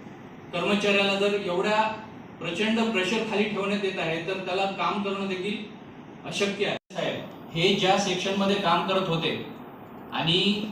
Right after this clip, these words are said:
आता ह्या रिपोर्टमध्ये देखील आलंय की त्यांनी म्हणजे even प्रकरण पॉझिटिव्ह करायचं की ने-, निगेटिव्ह करायचं ह्या गोष्टीचा विचार केला जातो आणि त्यानंतर त्या स्वरूपाच्या टिपण्या टाकल्या जातात. ते प्रशासन अधिकारी आज देखील त्याच विद्यापीठ शाखेमध्ये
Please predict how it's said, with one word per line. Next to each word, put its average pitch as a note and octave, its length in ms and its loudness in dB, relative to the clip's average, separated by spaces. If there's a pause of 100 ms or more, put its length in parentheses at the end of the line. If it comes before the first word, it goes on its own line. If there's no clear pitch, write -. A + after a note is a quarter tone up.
(260)
आता F#3+ 200 2
ह्या F#3+ 240 6
रिपोर्टमध्ये G3 600 2
देखील F#3+ 180 2
आलंय F#3+ 320 4
की F#3+ 100 -4
त्यांनी F#3+ 400 0
म्हणजे G3 280 2 (320)
even F#3+ 240 2 (680)
प्रकरण G3+ 540 6
पॉझिटिव्ह G#3 480 4
करायचं F#3 460 6
की F3 180 0
ने-, F3 480 -2
निगेटिव्ह A3 460 4
करायचं E3+ 480 4 (120)
ह्या E3 120 2
गोष्टीचा F#3+ 480 0
विचार G3 300 2
केला G3 240 0
जातो F#3+ 240 2
आणि G3 220 -2
त्यानंतर G3 560 2
त्या G3 120 2
स्वरूपाच्या F#3+ 460 0
टिपण्या E3+ 340 -4
टाकल्या E3+ 280 0
जातात. D3+ 300 -2 (520)
ते F3+ 80 4
प्रशासन G3 480 2
अधिकारी F#3 400 4 (160)
आज - 260 4
देखील F#3+ 460 2 (280)
त्याच G#3 280 4
विद्यापीठ G3+ 400 2
शाखेमध्ये F3 720 0